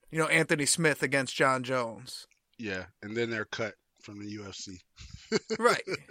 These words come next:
Speaker 1: You know, like, we, we talked about, coming back around to it, this is a selfish business. Yeah, you don't gotta prove nothing. You just took an illegal, legal shot. You don't realize this is big money. He's worked his whole life to get to this moment.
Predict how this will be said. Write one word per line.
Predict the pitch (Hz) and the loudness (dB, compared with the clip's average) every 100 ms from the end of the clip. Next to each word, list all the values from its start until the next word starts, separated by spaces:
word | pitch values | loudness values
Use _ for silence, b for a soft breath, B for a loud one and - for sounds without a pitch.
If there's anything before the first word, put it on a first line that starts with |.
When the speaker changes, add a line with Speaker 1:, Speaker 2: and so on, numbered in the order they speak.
| 175 | -2
Speaker 1:
You | 190 | 6
know, | 208 226 220 | 6 6 4
like, | 214 202 | 4 4
we, | 208 233 | 2 0
we | 226 254 | 2 6
talked | 233 202 | 6 6
about, | 190 202 196 190 - _ _ - 160 | 6 8 8 6 -2 _ _ -6 4
coming | 180 175 | 4 6
back | 190 190 | 4 4
around | 196 190 226 - | 6 6 6 2
to | 131 | -4
it, | 107 - | -4 -6
this | 139 131 | -6 -4
is | 143 | -2
a | 135 | 2
selfish | 185 170 151 127 | 4 4 0 0
business. | 147 202 165 143 - - _ _ _ _ _ - - - - | 2 4 2 0 -2 -8 _ _ _ _ _ -20 -20 -20 0
Yeah, | 247 - - b b b - | 2 2 -4 b b b 2
you | |
don't | 226 302 | 4 6
gotta | 233 160 | 6 6
prove | 175 160 | 4 4
nothing. | 139 139 - 196 | 6 4 4 0
You | 208 | 0
just | 226 - | -4 0
took | 220 | 0
an | 214 | 2
illegal, | 202 202 202 175 - | -2 0 2 2 0
legal | 196 180 | -4 -2
shot. | 127 - 214 160 - B B B B B B B B B B | -2 2 2 2 -4 B B B B B B B B B B
You | 415 | 0
don't | 240 | 4
realize | 202 240 156 | 8 8 8
this | 220 277 | 2 -4
is | |
big | 180 190 156 | 2 4 4
money. | 151 175 117 101 - | 4 4 2 -6 -6
He's | 220 233 | -4 2
worked | 220 180 | 2 2
his | 151 | 0
whole | 156 160 | 2 2
life | 139 151 143 | 4 2 2
to | - | -4
get | 123 143 - | -6 -6 -6
to | |
this | 135 123 | -10 -10
moment. | 131 135 156 123 | -4 -2 -2 -4